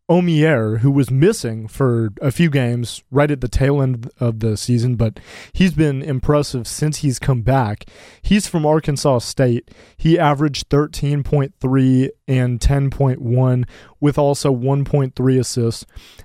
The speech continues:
And then Nigel Pack from Kansas State. Here's where it gets ironic.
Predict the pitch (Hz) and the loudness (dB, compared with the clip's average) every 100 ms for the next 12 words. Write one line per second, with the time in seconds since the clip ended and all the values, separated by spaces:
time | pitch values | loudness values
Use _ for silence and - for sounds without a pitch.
0 | - 175 202 160 135 190 190 185 - 147 | -2 2 2 2 2 0 2 0 2 0
1 | 123 110 - 127 143 135 120 117 - 113 | 0 -2 -8 -2 0 0 -2 -4 -4 -4
2 | 107 - - _ - 208 202 180 151 147 | -4 -10 -20 _ 0 2 2 2 2 0
3 | 151 131 123 175 113 101 | 0 0 2 0 0 -6